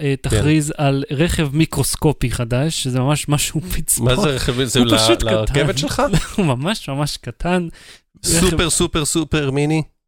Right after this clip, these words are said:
Speaker 1: כן, ממש אובר דובר קומפקט.
Speaker 2: אגב, אתה ידעת שבתחום ה-, כלי הרכב,
Speaker 1: מהמם.
Speaker 2: יש רכב מיני וסופר מיני?
Speaker 1: כן.
Speaker 2: סופר מיני הוא לא יותר מיני, הוא לא יותר קטן.
Speaker 1: הוא יותר גדול.
Speaker 2: הוא יותר גדול.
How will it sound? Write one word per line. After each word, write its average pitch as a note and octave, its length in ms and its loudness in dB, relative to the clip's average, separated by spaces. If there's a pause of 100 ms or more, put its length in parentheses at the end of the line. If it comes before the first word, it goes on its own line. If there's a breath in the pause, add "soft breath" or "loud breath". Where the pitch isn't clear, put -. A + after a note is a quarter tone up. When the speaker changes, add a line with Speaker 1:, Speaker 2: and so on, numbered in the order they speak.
Speaker 1:
כן, C#3 220 2
ממש D#3+ 460 0 (180)
אובר F#3+ 260 2
דובר C#3+ 360 2
קומפקט. D#3 640 -2
Speaker 2:
אגב, A3+ 300 2
אתה E3+ 80 0
ידעת G#3+ 300 -2
שבתחום E3 520 -4
ה-, G3 220 0 (120)
כלי C3 180 0
הרכב, A#2+ 440 -2 (120)
Speaker 1:
מהמם. C3+ 320 -4 (120)
Speaker 2:
יש - 160 -2
רכב C#3+ 320 0
מיני D3+ 280 0
וסופר D#3+ 480 0
מיני? G3+ 320 -4 (380)
Speaker 1:
כן. C3 100 2
Speaker 2:
סופר D#3 260 2
מיני G3+ 200 0
הוא C#3+ 160 2
לא G#3+ 320 2
יותר C#3+ 460 0
מיני, B2+ 200 0
הוא A2 120 0
לא C#3 60 2
יותר F3 280 0
קטן. A2+ 480 -2
Speaker 1:
הוא D3+ 100 4
יותר D3 220 2
גדול. D#3+ 320 2
Speaker 2:
הוא C3 80 0
יותר E3+ 220 0
גדול. D3+ 460 0